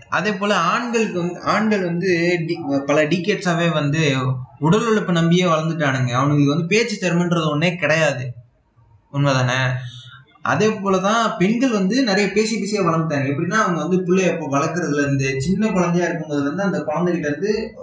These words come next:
மழலை சொல்ல கற்றுக் கொடுக்கறதே வந்து இந்த பெண்கள் தான்.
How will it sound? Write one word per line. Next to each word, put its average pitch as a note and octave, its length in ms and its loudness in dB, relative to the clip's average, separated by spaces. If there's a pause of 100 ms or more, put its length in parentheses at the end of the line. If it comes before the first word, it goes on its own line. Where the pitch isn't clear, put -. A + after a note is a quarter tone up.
(180)
மழலை F#3+ 540 -2
சொல்ல F3+ 300 0
கற்றுக் F3 440 -4
கொடுக்கறதே F3 320 0
வந்து F3+ 160 2
இந்த C#3 440 2
பெண்கள் C#3+ 260 0
தான். B2+ 280 -4